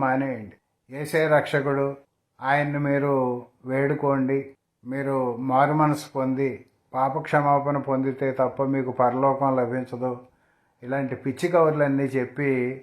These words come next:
ఎల్లకాలం జనాల్ని మోసం చేయాలని ప్రయత్నం చేస్తే మాబోటి వాళ్ళు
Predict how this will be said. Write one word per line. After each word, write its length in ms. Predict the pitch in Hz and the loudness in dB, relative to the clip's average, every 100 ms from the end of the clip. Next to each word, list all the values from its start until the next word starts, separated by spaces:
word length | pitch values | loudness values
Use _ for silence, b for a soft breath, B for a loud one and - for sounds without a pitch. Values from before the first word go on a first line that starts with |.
| _ _ _ _ | _ _ _ _
ఎల్లకాలం 640 | 123 139 160 175 160 156 143 | -4 0 2 6 6 4 4
జనాల్ని 480 | 127 131 151 151 | 2 4 2 2
మోసం 380 | 143 131 131 160 156 147 | 2 2 2 0 -2 0
చేయాలని 420 | 135 135 131 131 | 2 4 2 -2
ప్రయత్నం 540 | 127 120 120 - 135 123 | -2 -2 -4 -6 -8 -4
చేస్తే 400 | 120 113 - 120 117 - _ _ _ _ _ 120 | -6 -6 -4 -4 -4 -8 _ _ _ _ _ -6
మాబోటి 540 | 123 123 139 156 151 | 0 0 4 2 4
వాళ్ళు 420 | 135 131 127 139 | 4 4 4 0